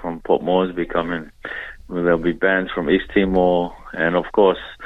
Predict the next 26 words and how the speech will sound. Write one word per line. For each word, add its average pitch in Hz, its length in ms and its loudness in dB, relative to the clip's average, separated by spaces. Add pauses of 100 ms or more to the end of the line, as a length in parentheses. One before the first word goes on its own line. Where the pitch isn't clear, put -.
(320)
members 95 320 0
of 85 120 2
Yothu 90 260 2
Yindi, 87 720 0
um, 78 640 -2
will 80 160 0
be 90 220 4
there 80 340 4
from, 78 480 -8 (540)
uh, 80 60 -6
Arnhem 90 480 2
Land 80 380 0
to 80 200 -2
officially 80 720 -2 (460)
present 85 400 0
the 78 80 -4
Morning 80 340 -2 (100)
Star 78 540 2
songline, 78 640 0 (580)
um, 78 300 -6
as 76 120 0 (100)
part 80 240 0
of 76 140 -10
that 80 220 -2
connection, 73 640 -4 (380)
um, 76 760 -6